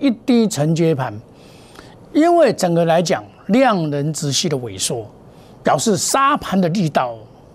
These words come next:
不强。也就是说，外资啊，在现在来讲啊，杀盘不是很强了，因为这一档股票二三三零啊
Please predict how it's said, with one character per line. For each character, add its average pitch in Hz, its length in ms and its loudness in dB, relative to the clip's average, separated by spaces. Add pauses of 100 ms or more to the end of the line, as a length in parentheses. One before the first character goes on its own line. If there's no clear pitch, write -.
(160)
不 - 80 0
强。 - 320 0 (800)
也 - 80 -2
就 233 160 4
是 202 140 2
说， 220 220 4
外 214 320 2
资 185 260 0
啊， 143 180 2 (120)
在 175 160 2
现 - 320 2
在 156 140 2
来 143 140 -2
讲 135 300 -6
啊， 110 160 -18 (400)
杀 196 180 0
盘 147 320 -6 (360)
不 208 140 0
是 - 280 -2
很 117 260 -4
强 117 280 -8
了， - 80 -10 (360)
因 214 180 2
为 208 160 4
这 214 160 2
一 196 100 4
档 160 200 0
股 143 140 -6
票 143 240 -2
二 180 120 2
三 147 220 -2
三 147 220 -2
零 123 100 -8 (100)
啊 - 140 -20